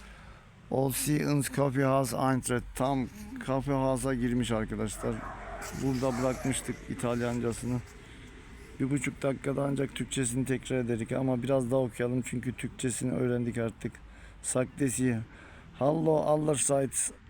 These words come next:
Einige von ihren Freunden waren schon dort und saßen auf den zweiten Tisch neben der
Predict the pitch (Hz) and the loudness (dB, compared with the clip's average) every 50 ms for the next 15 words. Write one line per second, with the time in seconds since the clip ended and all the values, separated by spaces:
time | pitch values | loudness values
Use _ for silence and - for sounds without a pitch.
0 | - - 131 135 147 151 147 147 139 135 147 143 135 131 139 139 135 127 127 139 | -4 0 2 4 4 4 4 4 4 4 4 4 4 4 4 4 4 4 4 4
1 | 135 127 135 135 135 131 120 120 131 131 135 135 131 135 135 135 131 123 127 127 | 4 4 4 4 4 2 2 2 2 2 2 2 2 2 2 2 4 4 4 4
2 | 127 127 131 127 131 - - - - - - - - - 120 120 123 123 120 117 | 4 4 4 2 2 -2 -4 -8 -18 -14 -10 -6 -2 0 0 2 2 2 0 0
3 | 117 123 123 123 117 - - - - - - - - - - - - - 117 117 | 2 4 4 4 2 -2 -8 -20 -20 -20 -20 -20 -20 -20 -20 -16 -4 0 2 2
4 | 117 117 113 110 - - 262 262 262 247 - - - - - - 113 127 131 127 | 4 2 2 0 -4 -10 -12 -10 -10 -10 -8 -6 -4 -4 0 2 2 2 4 2
5 | - - 131 123 123 120 117 - - - - - - - - - - - - - | 2 2 2 2 2 2 0 -2 -6 -16 -18 -18 -18 -18 -18 -18 -18 -20 -20 -14
6 | - 294 - 123 131 131 127 120 - - 135 131 131 131 113 113 123 127 143 143 | -6 -2 2 4 4 4 4 0 -2 -2 0 2 2 2 2 2 2 4 6 6
7 | 147 147 - - 139 135 131 123 - - 135 135 131 120 120 123 131 135 135 123 | 6 4 4 2 2 2 2 0 0 2 2 4 4 4 4 4 4 4 2 2
8 | 135 131 127 127 123 120 127 127 123 | 2 0 0 0 0 2 2 2 2